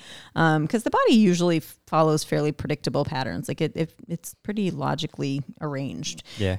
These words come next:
Speaker 1: And so
Speaker 2: That's why it works.
Speaker 1: Yeah, exactly. Um, but rather than, like, "Let me memorize a list of differentials for this," that, like, no, like, just understand the physiology and you can think through it and be like, "Oh, that, that makes sense why we're,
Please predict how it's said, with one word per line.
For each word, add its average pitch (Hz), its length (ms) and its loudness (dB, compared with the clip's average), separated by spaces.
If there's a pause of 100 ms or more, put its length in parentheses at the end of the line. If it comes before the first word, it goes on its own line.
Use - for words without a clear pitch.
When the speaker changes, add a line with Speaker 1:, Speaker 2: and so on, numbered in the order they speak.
Speaker 1:
And 165 240 4
so 170 220 4
Speaker 2:
That's 160 160 6
why 90 140 6
it 92 80 0
works. - 460 0 (120)
Speaker 1:
Yeah, 302 360 4
exactly. 175 540 2 (280)
Um, 185 240 6
but 202 120 6
rather 208 260 8
than, 185 100 2
like, 175 160 2
"Let 370 100 6
me 262 80 8
memorize 190 500 8
a 156 60 4
list 196 220 2
of 160 100 -4
differentials 190 560 2
for 180 80 2
this," 175 140 4
that, - 160 -2
like, 254 120 -2
no, 381 120 4
like, 190 120 4
just - 240 -2 (200)
understand 269 340 6
the 233 40 4
physiology 208 580 4
and 170 100 4
you 165 80 0
can 160 140 -6
think - 260 0
through 240 140 0
it 185 40 0
and 143 80 -4
be 175 60 0
like, 190 140 0
"Oh, 349 160 2
that, 185 160 -2 (220)
that 233 100 -8
makes 214 140 -2
sense 330 200 -4
why 139 140 0
we're, 139 240 -4